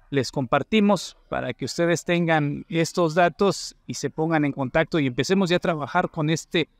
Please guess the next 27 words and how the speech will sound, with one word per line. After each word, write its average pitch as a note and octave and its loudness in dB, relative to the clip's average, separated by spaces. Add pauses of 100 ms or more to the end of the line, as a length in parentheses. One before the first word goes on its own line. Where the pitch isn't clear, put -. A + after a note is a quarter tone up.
(280)
problema D3+ 2
de C#3+ 0
los C3+ -2
residuos. E3+ 0
Yo D#3+ 0
comentaba, F3 2
en E3 0
Sachila F3+ -2
estamos F3 -2
viviendo, E3 0
lo D#3+ 0
hemos G3+ 2
visto A3+ 2
desde C#3 0
el C3 -2
municipio C#3+ 0
de D3 0
Oaxaca C#3 0
de D3 -2
Juárez, G3+ 0
porque D3 -6
no E3 -2
solamente F#3 0
el D#3 -6
tema F3+ 2
de D3 0
no F3 2